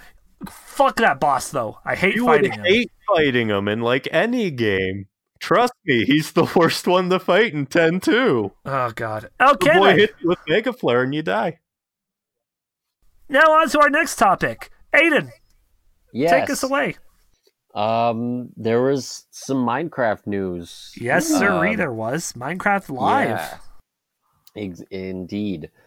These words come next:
Speaker 3: Uh, so now there's going to be a cave update. So all of the, the best part of Minecraft, exploring the little caves, they're not gonna be big caves. Uh, you're gonna find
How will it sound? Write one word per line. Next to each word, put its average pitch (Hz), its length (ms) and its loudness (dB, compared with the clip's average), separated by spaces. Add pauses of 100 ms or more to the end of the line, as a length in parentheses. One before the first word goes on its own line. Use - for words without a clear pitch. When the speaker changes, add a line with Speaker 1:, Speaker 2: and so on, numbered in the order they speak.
(320)
Speaker 3:
Uh, 90 280 -4
so - 200 -8
now 107 280 -2
there's 113 200 -2
going 117 200 -4
to 110 60 -4
be 110 160 -2
a 98 40 -4
cave 120 800 -4 (260)
update. 80 540 -10 (180)
So 90 540 -4
all 113 280 0
of 104 100 -4
the, 98 340 -2 (400)
the 95 180 -4 (320)
best - 380 -4
part 120 220 0
of 107 100 -4
Minecraft, 113 800 -6
exploring 104 640 -6
the 101 80 -6
little 101 300 -4
caves, 110 760 -6
they're 104 120 -8
not 101 180 -6
gonna 101 160 -4
be 95 140 -6
big 120 320 -4
caves. 82 640 -10 (520)
Uh, 82 220 -2
you're 90 220 -4
gonna 101 180 -4
find 95 340 -8